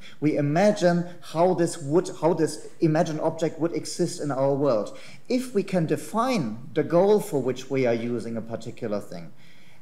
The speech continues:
then we are back in the evaluation box. That's the thing that A I is very productively applied to these days. Somebody has a cool idea, and then you can ask a-, A I to simulate uses of this according to known parameters, because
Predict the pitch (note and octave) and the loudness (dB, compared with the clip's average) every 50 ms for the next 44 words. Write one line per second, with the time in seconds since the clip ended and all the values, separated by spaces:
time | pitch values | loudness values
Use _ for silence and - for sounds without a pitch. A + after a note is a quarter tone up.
0 | - - - C#3 D3 F3+ F#3+ B3+ B3 A3+ - A3+ A3+ - G3+ F#3+ E3+ F3+ E3+ F#3 | -14 -4 0 2 2 4 6 6 6 6 6 4 2 2 2 2 4 4 4 4
1 | C#3+ E3+ E3 D#3+ D3+ D3 D3 D3+ D3 - - C#3+ A2+ F#2+ G2 - - - - - | 4 4 4 6 6 6 6 4 2 0 -2 -2 -2 -4 -6 -8 -10 -12 -12 -12
2 | - - - D3+ D#3+ D#3 - - G3+ F3+ F#3 - F#3+ F3 F3 E3+ D#3+ D#3+ C#3+ D3 | -12 -4 0 0 0 0 0 -2 -2 -2 0 0 0 2 2 2 2 2 2 2
3 | - D3+ D3 C3 C#3 D3+ D3 C#3 C#3 - - A#2+ C#3 F3+ G3+ G#3 F#3+ G3 - F3 | 2 2 2 4 4 4 4 2 0 -4 -2 2 4 6 6 6 4 4 2 0
4 | E3+ D#3+ D#3 C#3+ - E3+ C#3 - D3 C#3+ C#3 C3+ C3+ - C3 A#2 A#2+ A#2+ A#2+ - | 0 0 0 -2 -2 -6 -4 -2 -2 -2 -2 -2 -4 -2 -2 0 0 0 -2 -4
5 | - C3 G#2+ B2 A2 - - A#2 G2+ F2+ F2 - - - - - - D#3 D3 D3 | -6 -4 -4 -4 -6 -6 -6 -6 -4 -6 -6 -10 -12 -14 -8 -4 -2 0 2 2
6 | D3 C#3+ C#3 C#3 C3+ C#3+ C#3 - - C3+ C3 A#2 A2 G#2 B2 D#3+ G#3 B3+ F4 - | 4 4 4 2 2 0 -2 -6 -4 -2 0 0 0 0 2 2 2 0 0 -2
7 | - - - - - - - - - D3+ D3+ D#3+ F3+ G#3+ A3+ G#3+ A3 - F3+ E3 | -6 -12 -14 -14 -14 -14 -8 -4 -2 2 4 4 4 4 2 0 0 0 0 0
8 | C#3+ D3+ D3+ D#3 D3 - - D3+ D3+ D3 D3 C#3+ C#3+ D3 D3 C#3 C3+ A#2+ B2+ D3+ | 2 2 0 0 0 -2 0 2 4 4 4 4 2 2 2 2 2 2 2 4
9 | E3 F3+ F#3 F3+ - - - - - - - - E3+ F3 C#3+ C#3+ - C#3+ - - | 4 4 2 0 -6 -10 -12 -14 -14 -12 -6 -2 0 0 0 -2 -6 -10 -8 -2
10 | - A3+ A#3+ A#3+ A#3 G#3+ F#3+ F#3 F#3 F#3 F#3 - - - - - - C3+ C3+ E3+ | 0 2 4 4 4 6 8 8 8 6 4 2 -4 -10 -12 -12 -8 -2 0 2
11 | F#3 F#3 F#3 D#3+ C3+ D#3 D#3+ D3+ - - - - - - - - - C#3 C#3+ C#3 | 2 2 2 0 0 2 0 0 0 -4 -8 -10 -12 -12 -14 -6 0 0 0 2
12 | - C#3 F3+ G#3 G3 - - - - - - F#3+ G3 F#3+ F3+ G3 F3+ - E3 D3 | 4 4 4 4 4 2 0 -2 -2 0 4 4 6 6 6 6 4 2 2 2
13 | D3+ D3 D3 C#3 C#3+ C3+ C3 D3+ F3 G3+ G#3 - G3+ G3 - - E3 - - C#3+ | 4 4 2 2 2 2 2 2 2 0 -2 -4 -4 -4 -4 -4 -6 -4 -2 -4
14 | D3 D3 | -4 -4